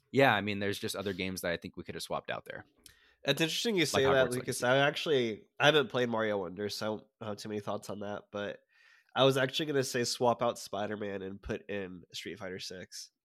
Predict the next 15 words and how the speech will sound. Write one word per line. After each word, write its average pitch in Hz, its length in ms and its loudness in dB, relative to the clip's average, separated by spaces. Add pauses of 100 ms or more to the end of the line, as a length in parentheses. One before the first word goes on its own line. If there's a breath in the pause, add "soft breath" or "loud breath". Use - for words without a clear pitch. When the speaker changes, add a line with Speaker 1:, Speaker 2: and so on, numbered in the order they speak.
(180)
Speaker 1:
Street 113 260 -4
Fighter, 117 280 2
Speaker 2:
Yeah. 98 180 0
Speaker 1:
yeah. 104 320 4 (840 soft breath)
Um, 107 260 -2 (1300)
uh, 190 320 6
yeah, 247 320 8
I 214 60 2
mean, 214 120 6
I 196 60 10
haven't, 208 340 4
I 151 60 0
haven't 165 280 2
really 139 240 4
gotten 110 520 0